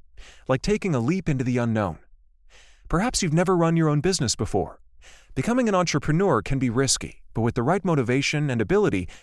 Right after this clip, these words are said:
it can truly be your road to success. And if you are one of the many who are constantly overlooked for promotions or raises, or you've been fired from jobs you're doing well at, it's probably time for you to leave that bullshit behind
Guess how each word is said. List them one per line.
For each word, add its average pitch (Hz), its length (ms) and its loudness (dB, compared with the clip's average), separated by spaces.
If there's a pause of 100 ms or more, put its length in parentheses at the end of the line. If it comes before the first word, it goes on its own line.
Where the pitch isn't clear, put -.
it 131 80 -2
can 139 120 0
truly 226 360 -2
be 175 100 -2
your 165 180 0
road 143 280 0
to 139 80 -4
success. - 640 -2 (640)
And 127 100 -2
if - 120 -4
you 240 100 0
are 247 80 2
one 196 160 2
of 151 80 -2
the 131 80 0
many 143 340 0
who 139 140 0
are 107 100 2
constantly 196 540 -2
overlooked 135 380 0
for 120 120 -4
promotions 156 640 0
or 117 140 -2
raises, 123 500 0 (300)
or 143 100 0
you've 170 140 0
been 147 120 0
fired 208 320 -2
from 135 160 0
jobs 151 380 0
you're 120 100 0
doing 123 300 0
well 175 220 2
at, 85 180 -2 (400)
it's - 240 -2
probably 226 480 -2
time 175 280 0
for 165 100 0
you 117 100 2
to 107 80 0
leave 156 260 -2
that 156 220 -2
bullshit 160 360 -2
behind 117 480 -2